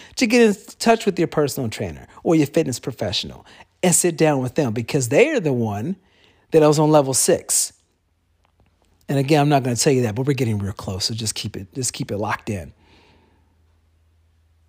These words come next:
But the bleachers, you see a little bit more of the game.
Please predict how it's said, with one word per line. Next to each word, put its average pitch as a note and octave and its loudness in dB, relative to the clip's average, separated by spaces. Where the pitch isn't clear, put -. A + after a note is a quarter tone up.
But C#3 -2
the B2 -10
bleachers, G3 0
you F#3 0
see A#3 0
a A3+ 2
little F#3+ 4
bit F3 -2
more E3 4
of D3+ 2
the C#3 -4
game. D#3 -2